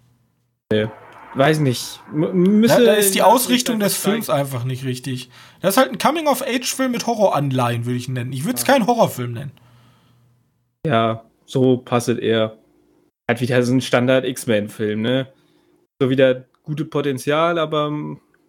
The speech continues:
Speaker 1: meh. Naja, wir
Speaker 2: Aber
Speaker 1: haben
Speaker 2: sie
Speaker 1: halt
Speaker 2: sind ja
Speaker 1: gute
Speaker 2: alle
Speaker 1: Filme.
Speaker 2: X-Men-Filme, ja. Es gibt zwei coole Charaktere bei X-Men und der Rest ist Schmonz.
Speaker 1: Ich kenn halt nicht alle X-Men. Ich wette, es gibt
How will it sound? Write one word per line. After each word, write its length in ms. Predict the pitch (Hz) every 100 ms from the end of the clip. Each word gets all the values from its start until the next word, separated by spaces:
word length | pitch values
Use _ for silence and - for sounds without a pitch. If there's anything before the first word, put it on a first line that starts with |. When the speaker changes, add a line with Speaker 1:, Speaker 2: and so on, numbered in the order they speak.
| _ _ -
Speaker 1:
meh. 400 | 120 123 120 - _ _ _ _ _ _ _ _ _ _ _ _ _ _ _ _ _ _ -
Naja, 320 | 175 131 123 _ -
wir 100 | -
Speaker 2:
Aber 60 |
Speaker 1:
haben 40 | 170
Speaker 2:
sie 40 |
Speaker 1:
halt 40 | 170
Speaker 2:
sind 80 | 208
ja 60 | 180
Speaker 1:
gute 60 |
Speaker 2:
alle 80 | 165
Speaker 1:
Filme. 120 | 185 139
Speaker 2:
X-Men-Filme, 680 | - 135 113 - 113 110
ja. 300 | 110 117 131 -
Es 80 | -
gibt 160 | - 165
zwei 220 | - 170
coole 280 | 190 208 190
Charaktere 520 | 190 165 160 165 196
bei 140 | 196 190
X-Men 300 | 180 - 196
und 60 | 170
der 80 | 160
Rest 160 | 165
ist 60 | 160
Schmonz. 500 | - 139 123 - - _ _ _ _ _ _ _ _ _ _ _ _ _ _ _ _ _ _ _ _ _ _
Speaker 1:
Ich 100 | -
kenn 160 | - 131
halt 120 | 135
nicht 140 | 120 98
alle 180 | 117 113
X-Men. 460 | 127 - - 104
Ich 140 | 110 131
wette, 160 | 131
es 80 | 131
gibt 320 | 131 - -